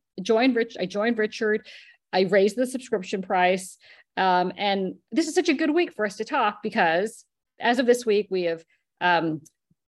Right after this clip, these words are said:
uh, officially tripled our subscription revenue and, um, and, uh, let's see, um, doubled our entire subscription base.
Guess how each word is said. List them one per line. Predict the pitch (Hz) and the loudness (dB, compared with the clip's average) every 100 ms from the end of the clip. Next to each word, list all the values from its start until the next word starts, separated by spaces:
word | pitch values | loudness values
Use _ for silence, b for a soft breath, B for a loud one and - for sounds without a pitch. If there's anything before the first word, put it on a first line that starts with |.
| _ - | _ -2
uh, | 196 170 - | 2 2 2
officially | 185 214 214 214 202 190 180 180 _ _ _ - | 0 0 0 -2 2 2 0 -4 _ _ _ -18
tripled | - - 262 262 196 135 - | -18 -2 -2 0 -2 -2 -4
our | - 175 170 | 0 2 0
subscription | 180 170 - - 180 | -4 -14 -16 -10 -4
revenue | 170 165 175 170 233 359 - - | 0 2 2 2 2 2 -2 0
and, | 220 202 196 202 - | 2 4 2 0 0
um, | 208 190 185 185 185 190 185 B B B - | 0 0 -2 -4 -8 -10 -14 B B B -2
and, | 202 196 190 185 185 185 | 2 4 6 6 4 2
uh, | - 190 185 180 180 180 175 170 170 165 160 - | 2 2 4 4 2 2 2 2 0 0 -4 -6
let's | 196 - | -6 -4
see, | 196 170 156 - _ - | -2 0 -2 -6 _ 2
um, | 185 165 165 165 - _ - _ _ _ _ - | 4 4 0 -6 -10 _ -20 _ _ _ _ 2
doubled | 226 208 214 208 - | 2 6 4 4 2
our | 180 180 175 170 165 - _ _ _ _ - | 2 4 4 2 0 -6 _ _ _ _ -6
entire | 202 - 196 175 | -6 0 0 0
subscription | 170 - - - 143 | -4 -14 -16 -12 -12
base. | 147 - - | -12 -14 -16